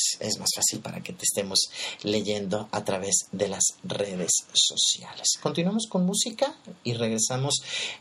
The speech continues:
en un, en un instante. En este caso vamos a seguir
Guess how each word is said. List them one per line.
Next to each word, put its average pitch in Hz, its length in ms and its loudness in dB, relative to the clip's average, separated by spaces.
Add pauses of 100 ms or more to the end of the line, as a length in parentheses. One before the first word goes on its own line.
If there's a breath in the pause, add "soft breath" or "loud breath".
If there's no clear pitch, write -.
(120)
en 117 260 2
un, 170 380 -2
en 110 160 0
un 123 100 0
instante. 165 720 0 (120)
En 107 120 -4
este 110 240 -2
caso 107 280 0
vamos 110 200 -2
a 110 40 -2
seguir 104 400 0